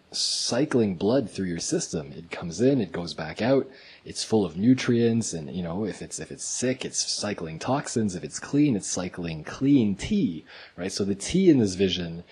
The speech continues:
was my blood. And the teapot was my heart. And what I did in that moment was cleaned out my heart, realized there was all this junk in my heart,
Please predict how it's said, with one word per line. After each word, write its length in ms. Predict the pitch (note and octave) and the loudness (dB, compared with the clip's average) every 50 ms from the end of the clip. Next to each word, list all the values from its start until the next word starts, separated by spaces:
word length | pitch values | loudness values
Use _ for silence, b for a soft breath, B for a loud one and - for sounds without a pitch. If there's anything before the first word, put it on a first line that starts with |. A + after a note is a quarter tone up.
| b b b _ | b b b _
was 260 | F3 - G3+ F#2+ - | 0 0 0 0 0
my 160 | F3+ E3 D#3+ D#2+ | -4 -6 -6 -8
blood. 560 | D#2 - G2 A#3 C4+ - G#2+ E2 D2 E2 - B B B B B B B - | -4 0 2 4 4 4 4 2 -2 -8 -16 B B B B B B B -10
And 120 | - - | -10 -8
the 40 | - | -8
teapot 580 | - - - E3 F3+ - C3+ A2 G2 F2 - - b b b b b - | -4 -2 0 0 2 2 2 0 0 -2 -4 -8 b b b b b 2
was 280 | F2+ A2+ D#3+ D#3 A2+ | 4 6 6 6 6
my 160 | G#2 F#2+ F2+ | 4 2 0
heart. 400 | - - - - D#2+ C#2 B1+ - - _ _ B B B B B B B _ _ | -2 -6 -6 -6 -6 -6 -6 -10 -14 _ _ B B B B B B B _ _
And 180 | F#2+ F#2+ F#2 F#2 | -4 -2 0 2
what 100 | G2 G2 | 2 2
I 80 | F#2+ F#2 | 2 2
did 220 | F2 A2 D3+ F#3 | 4 6 6 6
in 80 | F3 E3 | 8 6
that 180 | D3+ C3 G2 | 6 6 4
moment 360 | G2 F#2 F2+ F2+ F#2+ G#2 F#2+ | 2 0 0 -2 -2 -2 0
was 200 | G#2 G#2+ G#2+ - | 0 0 0 0
cleaned 480 | - - - - - A2 B2 C#3 A#2+ G2 | -2 -6 -6 -2 0 2 4 4 4 4
out 160 | F#2+ E2+ E2 | 2 0 0
my 140 | F#2 G#2 A2 | -2 -2 -4
heart, 300 | G2 - D#3+ E3+ A2 - | -2 0 2 2 2 2
realized 560 | - G#2+ C3 C3+ B2+ A#2+ A#2 A#2 A#2 G#2+ F#2+ G#2 | 4 6 6 8 8 8 6 4 2 2 2 0
there 60 | F#2+ | 0
was 120 | F2+ E2+ | 0 0
all 180 | F#2 G#2+ C3 C#3 | 2 2 2 4
this 220 | C#3+ C3+ B2+ - | 4 4 2 0
junk 400 | F#2+ E2 - G#2 G#2 G2+ F#2 - | -2 -4 -2 0 0 0 -2 -2
in 100 | F2+ E2+ | -4 -4
my 140 | F2 E2+ E2 | -4 -4 -6
heart, 380 | D#2 - - E2 D#2+ F2 G2 | -6 -6 -6 -4 -4 -6 -8